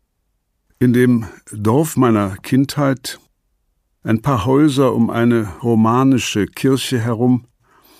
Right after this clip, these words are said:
gab es einen Hohlweg, eine grüne Röhre, deren Wölbung im Herbst nach der Ernte mit Stroh dekoriert war. Wenn die Getreidefuder, von Pferden gezogen,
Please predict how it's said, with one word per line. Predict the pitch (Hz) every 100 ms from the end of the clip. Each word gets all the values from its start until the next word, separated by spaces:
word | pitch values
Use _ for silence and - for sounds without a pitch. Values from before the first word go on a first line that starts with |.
| _ _ _ _ -
gab | 131 139
es | 131 -
einen | 127 127 123 95 -
Hohlweg, | 131 143 123 101 101 95 - - - _ _ _ _
eine | 107 110
grüne | 101 101 135 147 143 117 -
Röhre, | 113 104 117 123 123 131 113 _ _ _ _ _ _
deren | 107 101 107 92
Wölbung | 110 131 120 123 117 - -
im | 110 90
Herbst | 92 107 139 - - - -
nach | - 107 123
der | - 82
Ernte | 101 117 117 - 120 - _ _ -
mit | 110
Stroh | - - 127 135 117 85 -
dekoriert | 110 98 104 110 101 -
war. | 104 101 98 _ _ _ _ _ _ _ _ _ _ _ _ _ _ _ _ -
Wenn | 120
die | 123
Getreidefuder, | 113 113 104 120 156 143 - 123 117 104 104 98 -
von | - 95
Pferden | - 120 131 131 113
gezogen, | 104 - - 131 131